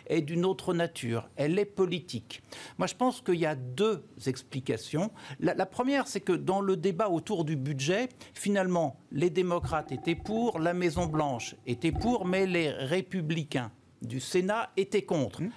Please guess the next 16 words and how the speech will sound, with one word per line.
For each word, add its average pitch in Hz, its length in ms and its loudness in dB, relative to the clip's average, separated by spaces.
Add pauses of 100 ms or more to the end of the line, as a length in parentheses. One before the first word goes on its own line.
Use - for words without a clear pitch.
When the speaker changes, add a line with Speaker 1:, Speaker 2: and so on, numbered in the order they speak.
Speaker 1:
Là, 190 280 0
au 190 100 4
moins, 208 360 2
ça - 180 -4
permet 175 360 0
de 147 100 -2
recréer 190 760 2
une 156 220 0
unité 175 420 2
chez 143 200 0
les 143 100 2
républicains. 135 760 0 (280)
Et 160 120 4
à 160 60 0
quelques 202 340 -2
semaines 151 600 2